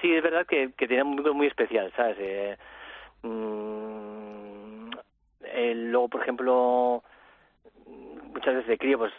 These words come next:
todos los hermanos, yo creo que todos los hermanos, eh, nos hemos peleado, peleado por el, la ropa al Nicky, o porque te está molestando, o porque te ha quitado algo, todos los hermanos nos hemos peleado. Y yo muchas veces igual me peleaba con uno por, por,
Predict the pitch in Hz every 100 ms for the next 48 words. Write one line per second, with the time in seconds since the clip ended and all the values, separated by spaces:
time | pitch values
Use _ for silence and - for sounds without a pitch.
0 | - 120 110 - - 120 110 117 113 113
1 | 117 117 107 113 110 113 113 117 113 101
2 | 113 104 98 90 98 101 101 95 110 107
3 | 104 101 110 110 110 107 104 104 98 104
4 | 131 139 135 139 - - - - - 107
5 | 113 107 110 110 107 104 - 143 143 139
6 | 123 117 113 117 113 110 - 117 113 113
7 | 110 113 139 151 143 147 143 131 131 131
8 | - 160 139 120 110 113 117 120 120 107
9 | 113 - 98 101 101 - - - - -
10 | 120 117 117 131 127 135 131 131 131 127
11 | 127 120 127 127 127 131 147 123 113 -
12 | 107